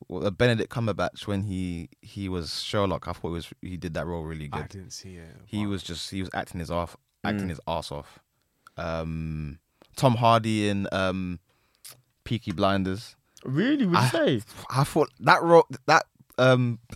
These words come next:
Speaker 1: uh, person he acts as is s-, like, he kills me every time he's on scene. Like,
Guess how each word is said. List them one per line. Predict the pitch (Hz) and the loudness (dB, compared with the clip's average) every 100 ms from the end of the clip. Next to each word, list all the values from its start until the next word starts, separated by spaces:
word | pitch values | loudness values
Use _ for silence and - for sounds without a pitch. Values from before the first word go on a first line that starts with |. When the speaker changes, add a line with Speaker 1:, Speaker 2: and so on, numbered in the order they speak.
| - | -6
Speaker 1:
uh, | 107 107 | -4 -2
person | - 135 113 | 2 2 0
he | 104 107 107 | -8 -6 -4
acts | 107 - | -4 -6
as | 80 76 | -10 -10
is | 80 | -12
s-, | - - - - - - - | -12 -10 -10 -12 -20 -10 -4
like, | 87 | -4
he | 104 117 | -4 -8
kills | 113 131 120 98 | -2 0 0 0
me | 95 - | -4 -2
every | 107 104 | -2 -2
time | 107 95 | -2 -4
he's | 90 | -4
on | 87 | -6
scene. | 85 95 90 73 | -6 -8 -8 -8
Like, | 71 67 | -8 -10